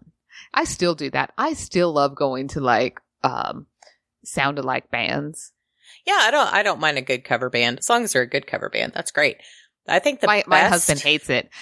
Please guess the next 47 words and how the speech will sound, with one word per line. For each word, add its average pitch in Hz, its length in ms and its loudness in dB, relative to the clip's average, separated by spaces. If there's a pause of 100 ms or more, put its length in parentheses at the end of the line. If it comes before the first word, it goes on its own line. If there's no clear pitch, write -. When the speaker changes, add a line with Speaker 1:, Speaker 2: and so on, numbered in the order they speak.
(100)
Speaker 1:
and 220 160 2
I'm 247 100 2
like, 247 300 4 (160)
"You 339 80 2
know 339 100 4
what? 320 240 2 (120)
Speaker 2:
<laughs> - 120 -20
Speaker 1:
This 440 220 2
is 427 60 2
Speaker 2:
Yeah. - 80 -2
Speaker 1:
the 262 140 2
only 233 240 4
way 170 340 4
to - 120 -4
go 156 480 6
and, 156 500 0 (360)
go 175 180 6
and 165 160 0
listen 160 360 -4
to, 139 600 -2 (340)
like, 143 360 0
Speaker 2:
<laughs> 147 40 -8
Speaker 1:
uh, 151 300 6 (140)
Speaker 2:
Dead 160 200 4
Speaker 1:
a, - 60 2
a 180 40 4
Speaker 2:
people. 135 240 4
Speaker 1:
co-, - 500 -6
dead - 180 6 (120)
people." 208 420 6
Speaker 2:
<laughs> - 40 -4 (360)
Speaker 1:
Um, 190 300 6 (100)
and 190 200 4
Speaker 2:
We 240 100 6
went 339 160 4
Speaker 1:
it's 262 80 0
Speaker 2:
to 285 80 6
see 180 220 4
Speaker 1:
cheap 175 80 4
Speaker 2:
Leonard 165 340 4
Speaker 1:
and 175 100 6
pro- 190 120 6
Speaker 2:
Skinner 190 320 4
at 143 160 0
the, 135 460 2
the 151 140 2
Woodlands, 135 680 0